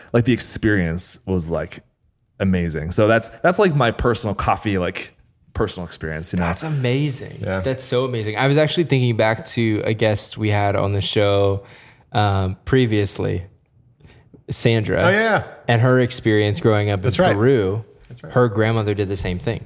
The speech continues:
Speaker 1: Whoa.
Speaker 2: Over the fire.
Speaker 1: That's cool.
Speaker 2: Would take a skillet, take the green beans they had just recently plucked, taken,
Speaker 1: Mm-hmm.
Speaker 2: taken the, the fruit off of the coffee, and then put that, that seed really
Speaker 1: Mm-hmm.
Speaker 2: inside of the skillet and, and cook it up. And,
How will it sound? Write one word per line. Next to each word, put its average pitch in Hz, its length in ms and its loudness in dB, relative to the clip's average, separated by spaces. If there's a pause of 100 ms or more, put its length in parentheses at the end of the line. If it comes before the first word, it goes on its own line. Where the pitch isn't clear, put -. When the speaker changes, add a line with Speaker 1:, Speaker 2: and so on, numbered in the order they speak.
(120)
Speaker 1:
Whoa. 82 340 -12 (340)
Speaker 2:
Over 110 200 4
the 104 80 2
fire. 104 340 0
Speaker 1:
That's 92 140 -12
cool. - 180 -8
Speaker 2:
Would 101 120 -4
take 92 180 -4
a 92 60 -4
skillet, 135 560 -4
take 104 200 -6
the 98 80 -10
green 92 240 -4
beans 123 380 -2
they 95 160 -4
had 90 120 -6
just 104 380 -2
recently 101 540 -6 (120)
plucked, 107 600 -8 (500)
taken, 98 500 -6
Speaker 1:
Mm-hmm. - 220 -18
Speaker 2:
taken 101 460 -6
the, 98 280 -2
the 104 100 -8
fruit 104 340 -4
off 98 240 -4
of 98 80 -16
the 104 80 -12
coffee, 104 500 -12 (520)
and 104 120 -2
then 92 160 -4
put 101 300 -2
that, - 420 -6
that 98 300 -6
seed 123 420 -2
really 90 520 -4 (220)
Speaker 1:
Mm-hmm. 98 160 -4
Speaker 2:
inside 104 240 0
of 98 100 0
the 98 60 -4
skillet 127 460 -6
and, 98 260 -4
and 98 180 -6
cook 107 220 -6
it 104 60 0
up. 104 220 0
And, 95 200 -6